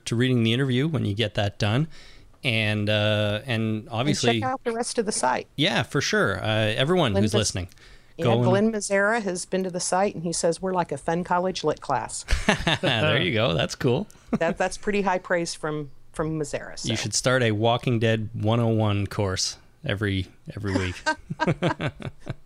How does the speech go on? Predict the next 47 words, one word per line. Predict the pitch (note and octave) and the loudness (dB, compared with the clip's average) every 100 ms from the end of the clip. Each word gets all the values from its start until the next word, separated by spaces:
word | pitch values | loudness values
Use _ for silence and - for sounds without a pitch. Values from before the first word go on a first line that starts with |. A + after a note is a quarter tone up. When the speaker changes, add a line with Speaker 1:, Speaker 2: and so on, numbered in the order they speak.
| - | 0
Speaker 2:
Well, | D4+ C#4+ | 0 0
because | C#4+ C#4 A3+ | -2 -4 -4
we, | C#4 - | -6 -6
we | B3+ B3 | -10 -4
try | C4 B3 | -2 -2
to | A#3 | -4
really | G#3 F#3 - | -4 -4 -2
analyze | E3+ F3 D#3+ - | -4 -2 -2 -2
characters, | - C#3 - C#3 D3 | -4 -4 -6 -8 -8
and | |
if | C3+ | -10
you've | C#3+ D#3+ | -8 -4
read | E3+ - | -2 -2
some | D#3 | -6
of | D3 | -4
my | C#3 C3 | -4 -4
things | C#3 C#3 C3+ | -4 -6 -6
and | C#3+ | -6
some | D#3 D3 | -2 -2
of | |
the | C3+ - | -2 -2
other | C#3 C3 | -2 -2
things | - C3 C3 | -4 -4 -4
that | B2+ | -2
are | C3 | 2
up, | B2+ B2+ - - - _ - | 2 0 -6 -20 -20 _ -8
we, | D#3 D#3+ D#3 D3 C#3 - - | -2 0 2 0 -2 -6 -4
we | D#3+ D#3 | -2 0
branch | E3+ E3 D#3 - | 2 0 2 4
out | D#3 D3 | 4 2
away | C3+ C#3+ | 2 0
from | C#3+ C#3 C3+ | 0 -4 -4
just, | C3+ - - | -4 -4 -2
"Oh, | D3 | 0
this | C#3+ - | 0 0
is | C#3 D3 | -2 -2
what | C#3 | 0
they | C#3 | -2
did, | C3+ C#3 | 0 0
and | C#3 C3 | 0 -2
this | - | -2
is | - - | -4 -2
what | B2 | -2
I | |
think | A#2+ C3+ B2 | -2 -4 -4
about | B2 - - | -4 -6 -8
it." | - - _ - - - - - - C3 - - C#3 | -14 -20 _ -20 -20 -20 -20 -20 -4 0 2 4 2